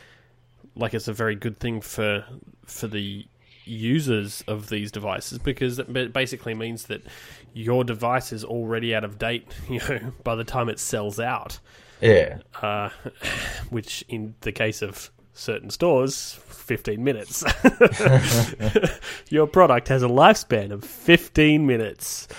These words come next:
Speaker 2: <laughs>
Speaker 1: Amazing. So, look, I don't know. I don't know what's really happening here. Uh, I, I don't think it's, I, I, I think it's probably both a, a, a combination of the underestimation by Microsoft of how well this product is going to sell,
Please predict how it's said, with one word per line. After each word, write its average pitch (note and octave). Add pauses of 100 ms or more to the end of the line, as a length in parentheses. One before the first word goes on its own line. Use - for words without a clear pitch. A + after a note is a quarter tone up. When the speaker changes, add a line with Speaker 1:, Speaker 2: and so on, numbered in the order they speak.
(120)
Speaker 2:
<laughs> -
Speaker 1:
Amazing. A2+ (420)
So, - (160)
look, G#3
I F#3+
don't D3+
know. B2
I D3+
don't F3+
know D#3
what's C#3
really C3+
happening C3
here. B2+ (420)
Uh, A#2 (500)
I, C3+ (180)
I D#3
don't E3+
think C#3
it's, - (240)
I, A#2+
I, B2+ (100)
I B2
think E3
it's D3
probably B2+ (560)
both B2
a, A#2 (580)
a, A#2+
a A#2
combination B2
of G#2+
the A2
underestimation A#2 (420)
by A2
Microsoft A2
of G2+
how -
well G#2
this G2+
product G#2
is G#2
going G2
to G2
sell, G#2+